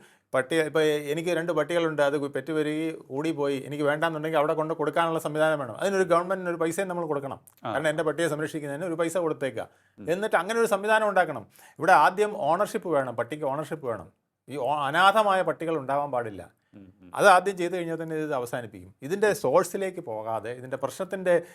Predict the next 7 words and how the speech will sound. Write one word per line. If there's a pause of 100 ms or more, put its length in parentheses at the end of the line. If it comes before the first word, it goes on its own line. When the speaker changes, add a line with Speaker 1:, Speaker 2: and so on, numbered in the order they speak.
(200)
Speaker 1:
മൂലകാരണത്തിലേക്ക്
പോകാതെ, (340)
ദയാവധം,
മറ്റേത്
മറിച്ചതെന്ന്
പറഞ്ഞ്
നമ്മൾ